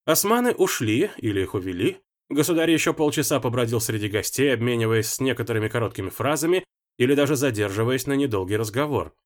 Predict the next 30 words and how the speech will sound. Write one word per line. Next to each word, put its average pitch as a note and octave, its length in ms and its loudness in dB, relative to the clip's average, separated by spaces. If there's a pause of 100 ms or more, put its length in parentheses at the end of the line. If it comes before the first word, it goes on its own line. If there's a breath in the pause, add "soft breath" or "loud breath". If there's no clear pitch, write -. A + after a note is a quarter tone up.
(340)
То F3+ 100 4
есть E3 360 0
продемонстрировал F3 800 0
всем D3 240 -2
свою C3 260 0
открытость F3+ 720 -2
и C#3 80 0
доступность, G2 720 -4
или G3+ 220 -2
только G#3 300 -6
для A3+ 160 -6
избранных. E2 680 -8 (340)
Потом A3 420 0
ушёл, C#3 480 2 (280)
гости D#3+ 340 0
тоже F#3+ 220 -2
стали A#2 240 0
разбредаться, G2+ 760 -4 (220)
по E3 100 0
домам A#2+ 420 2
или B2+ 140 0
в - 60 -8
соседние A#2 440 -2
залы C3+ 280 -4
перетекли. F#2+ 520 -6 (460)
Может, C#3 360 2
тот C3+ 160 -2
ещё G#2+ 320 -2
и F2+ 60 0
кормит? - 560 -6